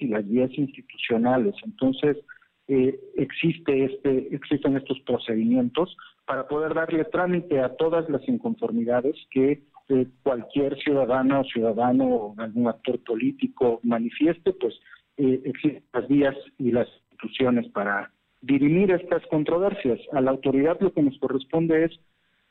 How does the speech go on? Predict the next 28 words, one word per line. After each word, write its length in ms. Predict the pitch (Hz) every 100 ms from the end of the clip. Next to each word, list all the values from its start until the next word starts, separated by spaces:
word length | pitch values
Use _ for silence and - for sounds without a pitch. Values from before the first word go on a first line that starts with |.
| _ _ _ _ _ _ -
realizar 560 | 156 143 127 - 143
nuestro 260 | 147 - 123
trabajo 540 | 120 120 135 143 156
a-, 80 | 135 -
apegado 460 | 143 - 117 120 120
a 40 |
la 120 | 113 120
ley. 300 | 147 202 -
En 140 | 123 104
caso 300 | 120 135 120
de 120 | 113
que 160 | 117
haya, 460 | 120 120 127 113 - _ _ -
eh, 160 | 127 127
alguna 400 | 135 120 139 131
impugnación 840 | 123 - 120 123 120 156 175 185 -
y 220 | 110 107
el 160 | 101 98
tribunal, 680 | 113 107 113 120 131 135 135 _ _ -
ya 140 | 117
sea 140 | -
el 40 | 117
tribunal 340 | 120 110 117
local 380 | 113 - 139 135
o 40 |
el 100 | 110
tribunal 400 | - 107 110 113 110
federal, 440 | 113 120 135 131